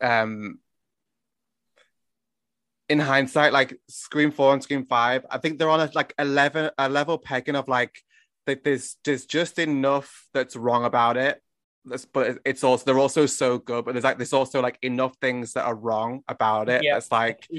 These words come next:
Speaker 2: equal.
Speaker 1: e-, it's on an equal footing, but, like, it's
Speaker 2: It's
Speaker 1: ho-, like,
Speaker 2: hard.
Speaker 1: it depends on the day of the week or which one is in front of the other. It really
Speaker 2: Exactly.
Speaker 1: is.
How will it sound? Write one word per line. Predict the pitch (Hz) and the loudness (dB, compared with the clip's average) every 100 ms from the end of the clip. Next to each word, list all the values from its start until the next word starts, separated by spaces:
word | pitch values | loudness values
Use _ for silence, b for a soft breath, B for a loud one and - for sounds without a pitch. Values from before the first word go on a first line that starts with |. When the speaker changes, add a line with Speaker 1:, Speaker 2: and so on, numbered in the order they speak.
| 151 | -2
Speaker 2:
equal. | 151 147 143 _ - - - - | 4 4 2 _ -20 -20 -8 4
Speaker 1:
e-, | 156 135 - | 4 4 2
it's | - | 4
on | 156 143 | 6 4
an | - | 4
equal | 135 147 131 | 2 2 0
footing, | - 123 120 147 139 | 0 0 2 0 -4
but, | 139 | -2
like, | 131 127 - | 0 -2 -2
it's | 143 | -4
Speaker 2:
It's | - | -2
Speaker 1:
ho-, | 143 | 2
like, | 139 139 | 2 2
Speaker 2:
hard. | 139 B B _ | -2 B B _
Speaker 1:
it | 147 151 | -2 0
depends | 160 147 151 147 | -2 0 0 0
on | 131 | -4
the | 123 | -4
day | 123 123 | -2 0
of | 135 | 0
the | 135 | -2
week | 147 151 131 | -2 -2 -2
or | |
which | 120 127 - 127 | -4 -4 -4 -4
one | 123 | -4
is | 127 | -4
in | 131 | -6
front | 120 135 | -4 -2
of | 131 127 | -2 -2
the | 143 | -2
other. | 151 131 | 2 2
It | 120 | 2
really | 127 131 131 | 0 0 0
Speaker 2:
Exactly. | |
Speaker 1:
is. | 131 131 120 - | 0 -2 -4 -8